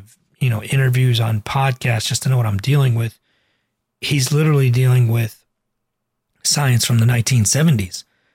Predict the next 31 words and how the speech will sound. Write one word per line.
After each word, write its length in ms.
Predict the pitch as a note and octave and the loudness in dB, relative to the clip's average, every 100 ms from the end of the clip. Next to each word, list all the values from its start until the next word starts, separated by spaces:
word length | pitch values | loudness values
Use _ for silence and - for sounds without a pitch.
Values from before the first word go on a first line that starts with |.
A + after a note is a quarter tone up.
| _ - | _ -8
Like, 140 | A2+ | -2
literally, 200 | E3 C#3+ | 0 0
he's 120 | C3 | 0
like, 180 | B2+ A2+ | -2 -2
"Well, 380 | E3+ D#3+ D3 C3 | -2 0 -2 -2
you 120 | C#3 | -2
know, 180 | B2 A2 | -2 -4
cholesterol 460 | - C#3+ B2+ - | -4 -4 -2 -2
just 220 | A#2+ A2+ - | -2 -2 0
comes 240 | C#3 A2+ | 0 0
in 140 | A#2 | -2
to 80 | A2 | -4
patch 440 | G2+ - B2 A#2 - | -4 -4 -4 -4 -6
up 220 | A#2 _ | -6 _
the 240 | B2 G#2 | -4 -4
injury." 480 | A#2 D3+ A#2+ A2 F#2+ _ _ _ - | 0 0 2 -2 -8 _ _ _ -4
First 140 | E3+ | -2
of 40 | |
all, 60 | D3 | 0
you 100 | A2+ | 0
don't 200 | B2 D3+ | 0 0
need 160 | C#3+ B2 | 0 2
injury 440 | C3 G#2+ G2+ G#2+ B2 - | 2 0 -4 -6 -10 -6
and 160 | A2+ A2+ | -2 0
you 80 | |
don't 200 | G#2 C#3 | 0 0
need 120 | C#3+ C#3 | 2 0
inflammation. 600 | A#2+ A#2 B2 B2 A2 G#2+ | 0 0 0 0 -2 -2
And 320 | G#2+ A2 G#2 | -2 -2 -2
that 380 | G#2 A#2+ D#3+ - _ _ _ | -2 -2 -4 -8 _ _ _
theory 460 | - F#3 B2 A#2 | -2 0 2 0